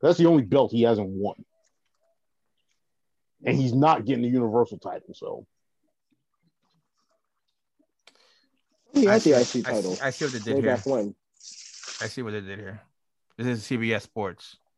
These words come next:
Speaker 1: I thought he was on the same thing as John Cena, where they had won every belt except the I C.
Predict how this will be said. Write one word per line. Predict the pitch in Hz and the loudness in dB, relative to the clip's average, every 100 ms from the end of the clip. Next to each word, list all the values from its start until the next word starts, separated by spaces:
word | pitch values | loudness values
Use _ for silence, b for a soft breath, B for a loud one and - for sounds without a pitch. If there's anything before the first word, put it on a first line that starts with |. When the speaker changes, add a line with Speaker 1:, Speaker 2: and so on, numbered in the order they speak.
| _ | _
Speaker 1:
I | 170 | 0
thought | 185 220 | 4 4
he | 185 196 | 6 6
was | 165 | 6
on | 160 147 | 4 2
the | |
same | 123 165 147 | 2 2 2
thing | 156 143 | 2 2
as | 123 | 2
John | 98 135 123 | 2 0 0
Cena, | - 147 117 | -2 -2 -2
where | 101 104 | -2 -2
they | 120 | 0
had | 127 113 | 0 -2
won | 117 123 | -4 -6
every | 120 131 127 | -2 -4 -4
belt | 110 131 117 | -6 -6 -6
except | 110 - - 135 - | -10 -14 -2 -2 0
the | 110 | -2
I | 104 101 | -2 -4
C. | - 120 | -6 -8